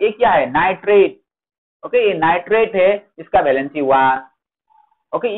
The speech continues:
इसको हम बोलते हैं कार्बोनेट, इसका वैलेंसी one, Sorry, इसका वैलेंसी टू, वन नहीं, इसका वैलेंसी कितना हो जाएगा, इसका वैलेंसी टू। और ये है hydrogen carbonate, इसका वैलेंसी one,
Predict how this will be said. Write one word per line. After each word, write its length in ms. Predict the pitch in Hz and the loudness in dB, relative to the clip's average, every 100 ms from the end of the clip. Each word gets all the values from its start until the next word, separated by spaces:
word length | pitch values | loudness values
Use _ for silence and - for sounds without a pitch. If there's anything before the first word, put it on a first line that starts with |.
| 233 | -8
इसको 160 | 233 247 | 0 0
हम 160 | 233 | 2
बोलते 220 | 220 226 | 0 -2
हैं 100 | 226 | -4
कार्बोनेट, 760 | 226 147 147 151 170 175 175 - _ _ _ | -2 0 0 0 -2 -4 -8 -14 _ _ _
इसका 220 | 196 254 | -4 0
वैलेंसी 400 | 208 143 139 143 | 2 2 0 -2
one, 440 | 147 139 139 135 139 _ _ _ _ _ _ _ _ _ 220 | -2 2 2 0 -6 _ _ _ _ _ _ _ _ _ 0
Sorry, 140 | 208 | 2
इसका 160 | 202 208 | 2 0
वैलेंसी 360 | 202 202 254 330 - - | 2 0 -4 -6 -14 -2
टू, 100 | 143 - - _ | -2 -2 -8 _
वन 180 | 147 185 | -2 -2
नहीं, 220 | 185 220 | -4 -6
इसका 160 | 202 185 | -4 -2
वैलेंसी 260 | 160 165 | -2 -4
कितना 200 | 175 185 | -8 -2
हो 100 | 185 | 0
जाएगा, 260 | 180 180 226 - _ _ | 2 2 0 -2 _ _
इसका 200 | 156 196 | -2 0
वैलेंसी 320 | 170 147 147 156 | 2 0 -2 -8
टू। 400 | 151 139 139 - _ _ _ _ 170 | -8 -6 -8 -12 _ _ _ _ -2
और 120 | 220 | 0
ये 180 | 233 233 | 2 2
है 180 | 254 | 4
hydrogen 520 | 170 165 202 214 254 262 | 2 0 0 -2 -4 -2
carbonate, 580 | 180 160 160 156 156 _ | -2 -2 -4 -4 -8 _
इसका 180 | - 185 | -8 -4
वैलेंसी 360 | 170 143 143 143 | -2 -4 -6 -4
one, 400 | 139 139 143 | 0 0 -2